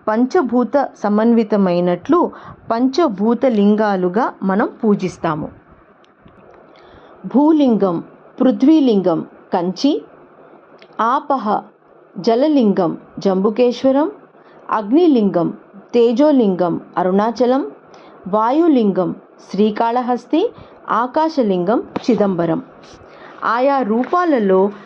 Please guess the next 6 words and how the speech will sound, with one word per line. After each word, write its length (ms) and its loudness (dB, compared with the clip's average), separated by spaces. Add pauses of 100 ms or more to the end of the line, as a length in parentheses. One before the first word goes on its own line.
(180)
ఐదు 260 0
పవిత్ర 500 0
ప్రాంతాలలో 1000 -2 (140)
నిక్షిప్తమై 840 0 (320)
మానవుల 640 2
శ్రేయస్సుకు, 880 0